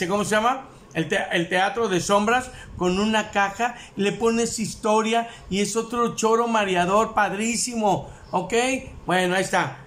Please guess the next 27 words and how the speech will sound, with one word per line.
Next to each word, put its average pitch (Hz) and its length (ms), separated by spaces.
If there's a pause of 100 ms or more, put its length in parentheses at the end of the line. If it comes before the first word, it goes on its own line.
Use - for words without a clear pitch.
(120)
Yo 202 140
ya 254 120
los 254 160
tengo 233 260
cortados. 185 580
Este 202 220
va 214 80
a 202 40
ser 202 220
para 175 200
una 190 140
actividad. 180 640 (260)
Fíjate 202 300
bien, 180 360 (300)
aquí 233 640
ya 202 260
está 214 200
mi 214 100
resultado. 220 760 (580)
Ahí 147 80
está. 143 280 (760)
Por 175 160
eso 196 200
se 185 200
llama 196 360
transfer. 220 680 (1080)
Hola. 151 440